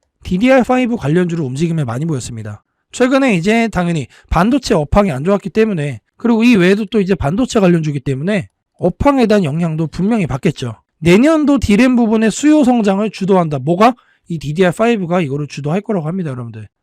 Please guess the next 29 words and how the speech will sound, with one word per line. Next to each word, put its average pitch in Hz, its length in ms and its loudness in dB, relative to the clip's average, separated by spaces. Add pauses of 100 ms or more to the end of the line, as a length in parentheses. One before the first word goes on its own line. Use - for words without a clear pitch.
자, 240 140 4
이 220 60 6
관련주로 247 540 4
아이에스씨가 190 560 0
움직이고 170 460 -2
있잖아요. 131 500 -6 (280)
내년 226 340 2
성장에 254 340 4
대한 185 180 2
기대감이 180 500 2
깔려 262 260 2
있다라는 190 380 2
겁니다. 120 500 -8
당연히 147 320 -4
뭐에 151 260 2
대한 175 140 2
기대감이죠, 131 420 -6
이건? 156 220 -4 (180)
이건 175 180 -2
실적이죠, 302 540 0
실적. 156 560 -2 (200)
수요가 277 460 2
성장한다라는 240 640 2
건 190 140 0
그만큼 165 320 -2
많은 131 260 -2
물량이 196 340 0
필요하다라는 233 560 2
거고, 135 400 -2